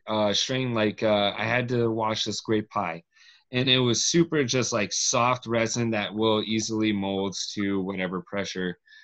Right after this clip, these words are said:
is held to it. And it also, it needs a colder temperature to fre-,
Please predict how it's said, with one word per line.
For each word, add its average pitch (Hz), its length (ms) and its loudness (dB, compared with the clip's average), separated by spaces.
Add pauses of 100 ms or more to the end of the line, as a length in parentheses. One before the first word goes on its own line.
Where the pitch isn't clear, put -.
(240)
is 95 220 -4
held 101 360 0
to 95 160 -4
it. 90 200 -2
And 104 240 -2
it 101 300 -2
also, 117 600 2 (100)
it 107 120 -2
needs 113 400 0
a 110 60 -2
colder 110 320 -2
temperature 104 640 -4
to - 240 -18
fre-, 113 200 -6